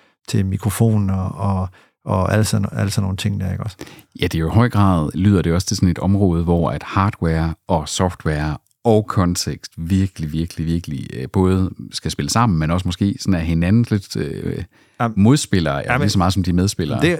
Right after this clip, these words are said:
Speaker 1: det er rigtigt. Og så kan man selvfølgelig sige, at, øh, det er lidt ærgerligt, at, øh, noget af den her geniale forskning, der måske er dekader for, forud for sin tid, at den ikke får den kredi-, kredit, den burde have, ikke også? Men, men samtidig er det jo, er jo svært at argumentere mod, at vi skal, vi, at vi skal kunne,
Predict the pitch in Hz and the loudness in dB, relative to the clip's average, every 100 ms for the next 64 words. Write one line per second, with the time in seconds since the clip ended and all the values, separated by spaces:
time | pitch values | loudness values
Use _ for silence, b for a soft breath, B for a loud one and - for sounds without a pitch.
0 | - 160 151 135 - 98 - b b - | -4 -2 0 -2 -2 -6 -8 b b -2
1 | 151 143 123 - 143 131 135 135 110 101 | 0 2 2 4 4 4 4 2 2 -2
2 | _ 107 104 98 95 120 120 117 139 123 | _ -2 0 -2 0 0 2 2 2 2
3 | 92 - 95 _ - 98 95 92 110 117 | 0 -4 -8 _ -8 -6 -4 -4 0 2
4 | 110 110 101 110 107 113 113 - 98 104 | 4 2 2 0 0 0 -2 0 -2 -2
5 | 101 b b b b _ 135 - 120 104 | -4 b b b b _ -8 -2 0 2
6 | 98 95 78 _ 107 - 127 123 117 110 | 0 -2 -6 _ -6 2 2 4 2 0
7 | 107 - 117 107 113 - 101 - 120 110 | -2 0 0 0 -4 -4 -4 -2 -2 -2
8 | 95 110 107 107 110 101 101 101 107 - | -2 0 0 0 0 0 -2 -4 -6 -10
9 | - - - 98 - - 113 110 - 104 | -14 -14 -6 -4 -4 -2 0 0 -2 -2
10 | 113 101 92 107 98 113 - 110 107 98 | 0 0 0 0 0 -4 -4 -2 0 -2
11 | B B - 113 131 139 123 107 98 98 | B B -4 0 2 2 2 0 0 -2
12 | 98 98 - 123 101 92 101 95 110 107 | -2 -2 2 2 2 0 -2 0 0 2
13 | 107 92 101 101 - 113 - - - 127 | 0 -2 -4 -4 -6 -6 -8 -2 0 0
14 | 107 - 98 | 0 -2 -4